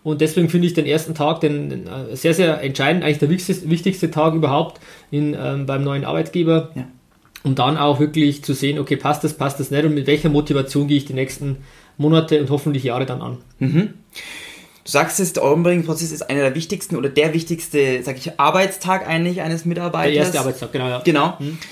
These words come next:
Speaker 2: Ähm, lass uns noch mal kurz vor den Onboarding-Prozess noch mal kurz schauen.
Speaker 1: Mhm.
Speaker 2: Ähm, ins Vorstellungsgespräch.
Speaker 1: Da können wir ja dann wieder sagen, Recruiting, <laughs> sind wir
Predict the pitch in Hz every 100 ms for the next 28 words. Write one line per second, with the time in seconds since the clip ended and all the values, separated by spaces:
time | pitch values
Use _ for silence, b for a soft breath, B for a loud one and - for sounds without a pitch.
0 | B B 139 143 143 147 147 147 147 147
1 | - 165 214 185 185 180 180 226 233 -
2 | - - - 175 196 185 - 139 131 123
3 | 127 127 117 131 131 123 123 127 139 135
4 | - 139 127 147 202 226 147 185 B B
5 | - 131 135 139 147 147 147 151 - _
6 | _ - _ _ 147 156 - 160 170 151
7 | 131 123 - - 117 113 - - 139 165
8 | 175 180 180 170 180 165 165 156 156 165
9 | 208 262 170 180 185 185 208